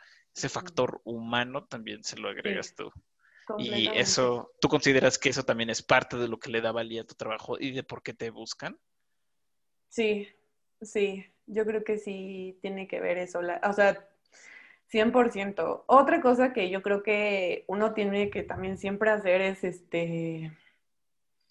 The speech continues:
Speaker 2: por ejemplo, en esta cuarentena, o sea, a mí me pasa que estoy trabajando y ya no tengo nada que hacer, porque, pues, ya no hay nada, o sea, porque ya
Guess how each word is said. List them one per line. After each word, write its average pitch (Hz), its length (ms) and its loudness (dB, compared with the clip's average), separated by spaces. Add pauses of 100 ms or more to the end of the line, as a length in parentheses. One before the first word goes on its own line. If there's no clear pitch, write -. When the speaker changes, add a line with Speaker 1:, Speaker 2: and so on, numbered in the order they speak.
(880)
Speaker 2:
por 208 120 6
ejemplo, 202 520 8 (560)
en 226 120 4
esta 254 180 6
cuarentena, 185 600 6
o 180 80 0
sea, 185 160 2
a 185 400 -2
mí 240 120 6
me 311 160 8
pasa 196 480 4
que 175 320 2
estoy 202 220 2
trabajando 190 640 6
y 254 120 6
ya 240 120 4
no 254 120 2
tengo 285 200 0
nada 302 180 0
que 359 80 0
hacer, 494 160 0 (440)
porque, - 360 -2
pues, - 260 -4
ya - 100 2
no 320 80 4
hay 339 60 2
nada, 403 200 -2 (360)
o 208 140 -2
sea, 202 220 -4 (440)
porque 190 580 2
ya 262 480 2